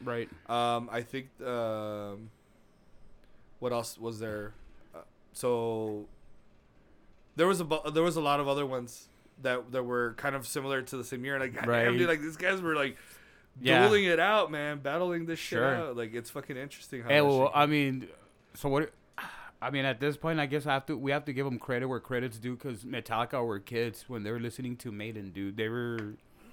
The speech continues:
Speaker 1: really not. I mean, it took a while for, for them to, like, you know, 'cause think about it. By eighty-three, Maiden ha-, Maiden had Peace of Mind. They already had, uh, Bruce Dickinson by that.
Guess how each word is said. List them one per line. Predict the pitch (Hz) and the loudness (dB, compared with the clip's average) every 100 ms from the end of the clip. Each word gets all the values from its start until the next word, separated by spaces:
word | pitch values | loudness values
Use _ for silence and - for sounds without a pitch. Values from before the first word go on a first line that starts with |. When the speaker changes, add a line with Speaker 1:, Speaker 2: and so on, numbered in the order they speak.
| - - | -20 -10
Speaker 1:
really | 120 131 151 160 151 | 2 6 6 6 2
not. | 143 139 139 - _ - - - - - | 2 2 0 -4 _ -20 -20 -20 -20 -8
I | 143 | -2
mean, | 156 | 2
it | 151 - | 0 0
took | 175 175 | -2 0
a | 160 | -2
while | 117 135 156 | 2 2 2
for, | - 143 117 110 98 - - | -2 -4 -4 -6 -10 -16 -10
for | - 123 | -4 -2
them | 120 131 | 0 -2
to, | 127 147 | -6 -8
like, | 131 113 107 - - - | -6 -6 -8 -12 -20 -16
you | 120 | -10
know, | 110 104 101 107 _ _ - - - - | -6 -6 -8 -12 _ _ -20 -20 -20 -8
'cause | 165 | -8
think | - 156 180 | -4 -4 -2
about | 175 160 | 0 2
it. | 143 127 | 0 2
By | 127 120 | 2 2
eighty-three, | 131 160 175 127 143 185 | 0 -2 -2 -4 -4 -2
Maiden | 160 143 156 | -2 -2 -2
ha-, | 135 131 - - | -6 -10 -16 -6
Maiden | 139 139 151 | -2 -2 0
had | 131 | -2
Peace | - 143 156 | 2 2 2
of | 123 | -2
Mind. | 143 131 | -2 0
They | |
already | 131 143 | 0 0
had, | 127 127 139 | 0 0 0
uh, | 127 110 85 50 50 - _ | 0 -2 -2 -6 -14 -20 _
Bruce | 131 135 | -4 -4
Dickinson | - 117 208 180 156 120 | -6 -6 -6 -6 -4 -4
by | 113 101 | -4 -4
that. | 95 78 | -4 -6